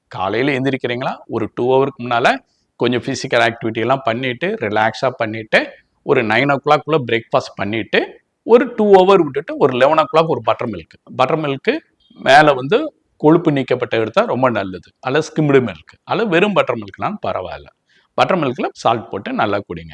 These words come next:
ஒரு, ஒரு மணி நேரம் கழிச்சு ஒரு லைம் ஜூஸோ அல்லது நெல்லிக்காய் ஜூஸ் சாப்பிடுங்க, அல்லது வெஜிடபிள் சூப் சாப்பிடுங்க. இதெல்லாம் எதுக்கு சாப்பிட சொல்றோம் அப்படின்னா, சில பேர் மூணு இட்லி சாப்பிட்டுட்டு அந்த ப-, பசி வந்துரும். இதை சாப்பிட்டுட்டீங்கன்னா லஞ்ச் ஆட்டோமேட்டிக்கா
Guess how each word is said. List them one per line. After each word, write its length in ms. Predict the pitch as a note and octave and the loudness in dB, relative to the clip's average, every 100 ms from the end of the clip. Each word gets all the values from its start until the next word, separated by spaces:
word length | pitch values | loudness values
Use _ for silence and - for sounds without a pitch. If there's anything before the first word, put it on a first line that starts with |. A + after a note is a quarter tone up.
| - | 2
ஒரு, 240 | F#3+ C#4+ | 4 6
ஒரு 180 | G3+ F#3+ | 6 6
மணி 140 | F#3+ D#3 | 4 4
நேரம் 220 | D3+ C#3+ | 4 2
கழிச்சு 280 | G#2+ - A3+ | -10 -8 -2
ஒரு 220 | C3+ A#2 | -2 2
லைம் 300 | A#2 D#3+ D3 | 2 2 -4
ஜூஸோ 420 | A2+ - A2 D#3+ - | -10 -10 -10 -10 -10
அல்லது 240 | - A#2 C#3 | -6 -2 -2
நெல்லிக்காய் 480 | A2+ A#2+ C#3 C3+ G#2+ | -2 -2 0 0 0
ஜூஸ் 280 | G2 - | -6 -8
சாப்பிடுங்க, 280 | F2 - F2 | -10 -10 -8
அல்லது 360 | E2+ F2 A#2 A#2+ | -4 -2 -2 -2
வெஜிடபிள் 300 | C#3 C#3+ B2+ | 0 0 0
சூப் 240 | - - | -8 -14
சாப்பிடுங்க. 240 | - - - | -16 -20 -4
இதெல்லாம் 280 | E3+ A3+ G#3 | 0 2 4
எதுக்கு 360 | D3 C4+ D4 | 2 2 -2
சாப்பிட 440 | - D3 E3+ F3 D#3+ C#3+ | 0 2 2 0 -2 -4
சொல்றோம் 360 | B2 B2 B2+ - A2 | -4 -2 -4 -4 -8
அப்படின்னா, 440 | G2 F#2 F2 B2 D4 | -8 -8 -8 -8 -8
சில 260 | - D3+ D3 | -2 0 2
பேர் 200 | D#3 F3 | 2 0
மூணு 320 | C3 D3+ D3+ | 0 0 0
இட்லி 220 | C#3+ E3+ D#3+ C3+ | 0 -2 -2 0
சாப்பிட்டுட்டு 340 | B2+ - D#3+ | -2 -2 -6
அந்த 160 | C3+ A2 - | -6 -6 -10
ப-, 80 | G#2+ | -6
பசி 280 | C3+ - F3 | -4 -4 -4
வந்துரும். 320 | A#2+ F2+ - _ | -4 -8 -12 _
இதை 180 | E3+ E3+ E3+ E3+ | 2 2 2 2
சாப்பிட்டுட்டீங்கன்னா 760 | E3 D#3+ C#3+ - G#2+ A2 E3+ G#2+ | 2 2 -2 -2 -4 -4 -6 0
லஞ்ச் 300 | B2+ A3+ - | 0 0 2
ஆட்டோமேட்டிக்கா 640 | B2 B2+ C#3 A#2+ B2 B2+ | 2 2 -2 -4 -2 -2